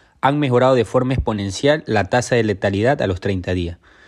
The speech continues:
Nuestros objetivos se deben enfocar en la sobrevida de la injuria inicial, seguido de la prevención de la injuria secundaria. El riesgo de deterioro neurológico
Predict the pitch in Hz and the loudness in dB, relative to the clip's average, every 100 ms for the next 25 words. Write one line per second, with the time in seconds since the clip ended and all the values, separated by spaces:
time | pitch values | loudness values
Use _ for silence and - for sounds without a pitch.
0 | - _ _ _ 131 123 131 120 117 117 | -20 _ _ _ 0 2 4 4 2 0
1 | 113 156 151 - - - 117 143 147 123 | 2 2 2 -2 -6 2 4 6 4 2
2 | 107 98 127 135 120 110 - 104 98 107 | 0 0 0 0 0 -2 0 2 2 2
3 | 139 143 117 98 92 131 131 110 92 - | 2 2 2 0 0 2 2 0 -2 0
4 | 139 107 - - - _ - - 113 135 | 0 0 -6 -20 -20 _ -4 0 4 6
5 | 143 127 113 107 101 95 135 160 - 110 | 6 4 2 0 0 -2 0 -2 -4 -2
6 | 104 95 95 92 139 147 147 104 92 95 | 0 0 -2 0 0 2 0 -2 -2 -2
7 | 90 82 82 - _ _ _ _ _ _ | -2 -4 -10 -20 _ _ _ _ _ _
8 | _ _ _ _ _ _ _ _ _ 110 | _ _ _ _ _ _ _ _ _ 0
9 | 107 131 160 147 110 101 90 95 117 131 | 4 4 4 4 4 4 4 4 4 4
10 | 117 95 95 101 135 101 - 90 | 2 2 2 4 2 0 -2 -6